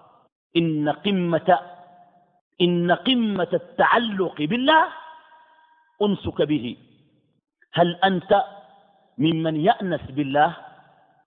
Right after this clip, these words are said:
أنسك به. هل أنت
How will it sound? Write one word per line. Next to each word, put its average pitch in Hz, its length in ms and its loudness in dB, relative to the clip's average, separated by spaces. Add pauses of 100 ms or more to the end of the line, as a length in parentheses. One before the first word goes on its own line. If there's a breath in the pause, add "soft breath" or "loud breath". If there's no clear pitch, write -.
(160)
أنسك 294 520 2
به. 285 480 0 (760)
هل 254 200 4
أنت 285 520 2